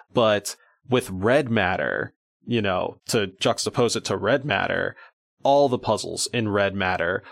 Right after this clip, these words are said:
are, like, really mechanically, you know, e-, architecturally, engineering-wise, are integrated into the space base. And everything you're doing is actually functionally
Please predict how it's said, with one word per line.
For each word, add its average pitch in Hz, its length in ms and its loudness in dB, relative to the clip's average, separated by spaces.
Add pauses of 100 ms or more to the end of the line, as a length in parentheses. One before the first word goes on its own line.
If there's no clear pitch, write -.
are, 110 160 2
like, 104 260 0
really 123 800 0 (160)
mechanically, 131 1000 2
you 110 600 0
know, 95 240 -4 (220)
e-, 117 100 -2 (140)
architecturally, 131 880 0
engineering-wise, 120 1300 2
are 110 200 0
integrated 113 640 0 (100)
into 110 500 -4
the 95 80 -6
space 95 400 -2
base. - 480 -4 (380)
And 101 580 -2 (460)
everything 139 440 2
you're 113 140 2
doing 110 380 0
is 131 320 2
actually 113 460 0
functionally 101 1080 0